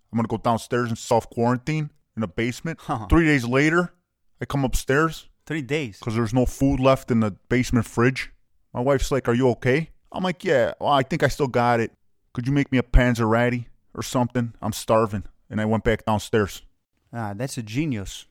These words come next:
Speaker 1: I mean, sometimes you gotta do that shit.
Speaker 2: <laughs>
Speaker 1: You gotta outsmart them before they outsmart you, you know?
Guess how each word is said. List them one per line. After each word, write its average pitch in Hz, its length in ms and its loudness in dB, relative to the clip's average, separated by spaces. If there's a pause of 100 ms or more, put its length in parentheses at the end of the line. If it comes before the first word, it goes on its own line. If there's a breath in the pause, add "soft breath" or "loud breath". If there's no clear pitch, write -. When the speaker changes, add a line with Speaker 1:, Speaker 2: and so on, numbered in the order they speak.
(160)
Speaker 1:
I 120 100 -4
mean, 127 180 2
sometimes 123 500 -2
you 107 60 -6
gotta 95 240 -2
do 98 220 -6
that 92 220 -4
shit. - 440 -8
Speaker 2:
<laughs> 135 360 -8
Speaker 1:
You 107 100 -6
gotta 120 220 0
outsmart 123 580 0
them 123 180 2
before 117 300 -2
they 117 60 2
outsmart 113 480 2
you, 117 160 0
you 90 120 -6
know? 107 220 -4